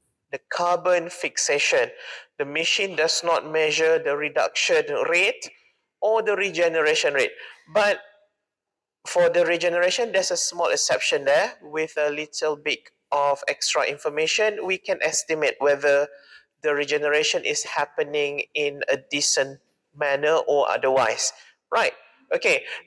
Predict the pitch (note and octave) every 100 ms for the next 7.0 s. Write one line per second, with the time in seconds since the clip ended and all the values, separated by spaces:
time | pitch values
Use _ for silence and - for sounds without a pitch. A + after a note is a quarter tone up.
0 | - F3+ G3+ G3+ G3 G#3+ - - - -
1 | F3+ F#3 F#3 F3 D#3+ D#3 D3+ D3+ D3+ D3+
2 | - C#3+ C#3 C#3+ D3 C#3 C#3+ C3+ - C3
3 | B2+ B2 B2+ B2 A#2+ C3 C#3+ - B2 A#2+
4 | A#2+ A#2 A#2 B2+ _ _ _ _ _ _
5 | _ A#2 A#2+ B2 D3 F#3 A3 - - C#3+
6 | C3 D3+ - C3 C3+ C#3 - F3 F3 D3+